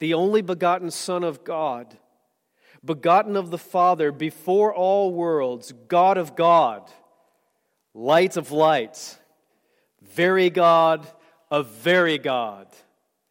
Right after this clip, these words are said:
contrarianism. "Begotten,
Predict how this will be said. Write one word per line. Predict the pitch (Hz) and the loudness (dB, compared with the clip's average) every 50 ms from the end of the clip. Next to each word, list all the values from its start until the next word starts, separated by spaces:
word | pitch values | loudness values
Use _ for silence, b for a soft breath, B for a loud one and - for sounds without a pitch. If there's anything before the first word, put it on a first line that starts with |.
| _ _ - | _ _ -12
contrarianism. | - 170 165 160 160 - 165 151 156 156 151 151 143 139 135 123 120 117 110 113 104 - _ _ _ _ _ _ _ _ _ _ _ _ _ _ _ _ _ _ _ _ _ _ _ _ _ _ _ _ _ _ _ _ _ _ _ _ _ 123 | -6 -4 -4 -4 -4 -4 -6 -6 -4 -2 -2 -2 -2 -4 -4 -6 -8 -12 -14 -16 -20 -20 _ _ _ _ _ _ _ _ _ _ _ _ _ _ _ _ _ _ _ _ _ _ _ _ _ _ _ _ _ _ _ _ _ _ _ _ _ -10
"Begotten, | 113 156 147 127 165 170 170 170 170 - 143 131 113 107 | -8 -8 -4 0 2 4 4 4 2 0 -6 -12 -14 -16